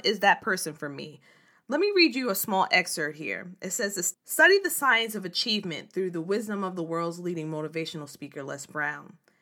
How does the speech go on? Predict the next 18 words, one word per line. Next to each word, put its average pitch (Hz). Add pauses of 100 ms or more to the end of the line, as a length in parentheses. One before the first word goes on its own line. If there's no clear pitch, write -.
(140)
In 170
this 190
collection 208
of 170
live 175
keynote 175
speeches, 262
Les 233
Brown's 220
straight 247
from 233
the 208
heart 185
approach 170
will 151
change 220
your 226
belief 156